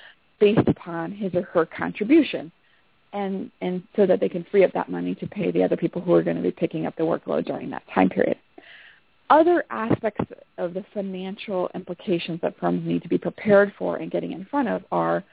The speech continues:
any kinds of, um, buyout provisions in their partnership agreements or, or unfunded retirement plan provisions, which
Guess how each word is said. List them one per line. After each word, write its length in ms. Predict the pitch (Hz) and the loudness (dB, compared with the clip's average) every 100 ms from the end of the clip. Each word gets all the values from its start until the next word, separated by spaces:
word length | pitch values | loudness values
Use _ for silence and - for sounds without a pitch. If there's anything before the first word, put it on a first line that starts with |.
| - _ _ _ - | -20 _ _ _ -2
any 180 | 208 233 | 0 2
kinds 440 | - 202 190 190 - | 0 0 -2 0 0
of, 340 | 175 165 165 175 _ | -2 -4 -6 -10 _
um, 400 | 175 170 170 175 - _ _ _ _ _ _ - | -12 -10 -12 -14 -18 _ _ _ _ _ _ 0
buyout 480 | 185 220 233 247 - - - - _ _ | 4 6 4 2 0 2 0 0 _ _
provisions 640 | 294 226 240 240 240 240 254 | -2 0 0 -2 -6 -6 -8
in 80 | - | -8
their 100 | 202 | -10
partnership 480 | 196 214 - 220 220 | -6 -6 -6 -6 -6
agreements 580 | 214 220 214 208 208 - - - _ _ - | -2 0 2 0 0 2 2 0 _ _ 0
or, 640 | 180 185 180 175 170 190 - _ _ | 2 4 2 -2 -10 -12 -14 _ _
or 300 | 180 180 180 - | -6 -4 -4 -2
unfunded 460 | 202 214 220 208 202 | -2 0 0 0 -2
retirement 520 | 185 208 196 202 - | -2 -2 -2 -4 -8
plan 300 | - 208 190 | -4 -2 0
provisions, 640 | 208 185 180 185 180 180 | 2 2 2 0 -2 -4
which 160 | 180 | -8